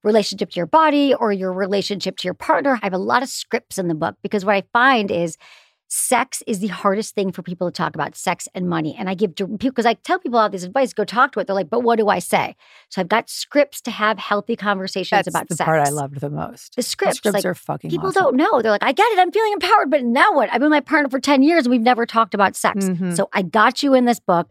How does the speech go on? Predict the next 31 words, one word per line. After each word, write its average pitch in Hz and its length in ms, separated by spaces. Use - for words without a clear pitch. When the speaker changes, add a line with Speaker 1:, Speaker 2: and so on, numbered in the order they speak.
Speaker 1:
And 262 140
then 302 80
I 277 80
literally 277 300
walk 233 320
through 220 260
all 160 180
the 165 80
body 208 300
parts. 196 380
I - 60
walk - 200
through 165 240
masturbation. 233 960
I 175 100
walk 143 320
through 143 280
oral 269 420
sex, 214 400
anal 262 280
sex, 226 340
all 262 160
the 240 100
things, 170 220
alternative 214 400
relationships, 220 760
but 214 180
really 240 280
through 226 240
the 214 140
lens 190 520